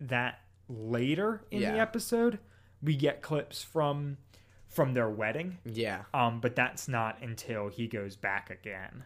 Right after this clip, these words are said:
Speaker 2: Yeah.
Speaker 1: Um, it's, yeah.
Speaker 2: So basically, from there, like, he gets, Eugene gets out of the imagination station. Um, it doesn't work.
Speaker 1: Yeah. Oh, well, before,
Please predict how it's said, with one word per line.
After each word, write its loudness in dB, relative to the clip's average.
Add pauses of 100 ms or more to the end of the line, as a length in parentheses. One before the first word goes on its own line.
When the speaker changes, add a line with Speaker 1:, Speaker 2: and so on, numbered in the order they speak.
(120)
Speaker 2:
Yeah. -12 (420)
Speaker 1:
Um, -10 (960)
it's, -14
yeah. -16 (160)
Speaker 2:
So 2
basically, 4 (260)
from 6
there, 6
like, 2
he -4
gets, 0
Eugene 0
gets 2
out 6
of 0
the 0
imagination 0
station. 0 (420)
Um, 4 (600)
it 2
doesn't 0
work. -2 (480)
Speaker 1:
Yeah. 2
Oh, 12
well, 10
before, 2